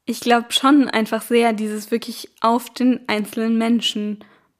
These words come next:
bauen und dann auf die, auf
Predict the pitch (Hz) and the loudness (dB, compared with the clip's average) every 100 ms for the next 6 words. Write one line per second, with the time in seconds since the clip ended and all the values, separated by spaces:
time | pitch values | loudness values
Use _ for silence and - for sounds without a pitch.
0 | - 220 220 240 285 269 - 233 240 226 | 2 4 4 4 4 2 2 -2 2 0
1 | 226 226 - 208 208 - 214 208 214 214 | 0 -4 -4 -4 -4 -8 -6 -4 -2 -4
2 | _ _ _ _ _ _ _ _ _ - | _ _ _ _ _ _ _ _ _ 0
3 | 226 - - | 0 0 -12